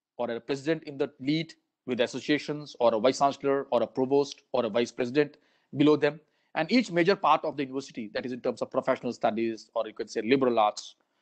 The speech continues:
or you can science, may have, you know, a dean with associate and assistant deans below them. So these are terms that are very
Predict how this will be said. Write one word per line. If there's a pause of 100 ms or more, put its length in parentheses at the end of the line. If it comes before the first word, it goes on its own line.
(260)
or
you
can
science, (280)
may
have, (100)
you
know,
a
dean
with
associate (100)
and (220)
assistant
deans
below
them. (460)
So (180)
these
are
terms
that
are
very